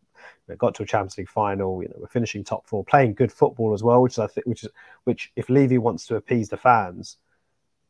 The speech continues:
Poch makes a lot of sense from that perspective as well. Like, the fans would love that appointment. If you're a Tottenham fan, you would absolutely go mental if you get Poch back. And I think a lot of Spurs fans will be happy. So, um, yeah, I mean, look, maybe they're just,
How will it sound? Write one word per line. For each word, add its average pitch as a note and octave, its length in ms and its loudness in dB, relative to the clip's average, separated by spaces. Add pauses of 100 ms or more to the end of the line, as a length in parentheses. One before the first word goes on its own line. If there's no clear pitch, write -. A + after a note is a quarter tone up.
Poch - 280 2
makes A2 220 -6
a A2+ 60 -2
lot A2+ 120 0
of G2 80 -10
sense G#2 300 -6
from G2+ 160 -10
that G#2 180 -4
perspective - 460 -14
as G2 100 -10
well. G2 140 -6
Like, G2 100 -6
the G#2+ 60 -8
fans D#3 320 6
would A2+ 100 2
love A2 360 0
that G2 140 -4
appointment. D#2 440 -12
If - 100 -14
you're B2 100 0
a - 20 -4
Tottenham - 280 -4
fan, F#2 180 -10
you F#2+ 40 -12
would F#2 160 -12
absolutely G#2 540 -6
go F#2 160 -8
mental G2 480 -8
if - 200 -12
you G2 100 -12
get - 180 -12
Poch - 280 -12
back. - 340 -8 (440)
And G#2+ 100 -2
I G2 80 -4
think G#2 220 -4 (140)
a - 20 -2
lot G#2 120 0
of G#2+ 80 -10
Spurs G#2 280 -4
fans G2+ 240 -8
will F#2+ 80 -10
be G2 60 -8
happy. G2+ 400 -4
So, G#2+ 320 -2 (640)
um, C#3+ 480 4 (340)
yeah, C#3+ 340 8
I B2+ 100 4
mean, C#3 160 2
look, C3+ 180 2
maybe C3 220 2
they're A#2+ 140 2
just, - 540 -8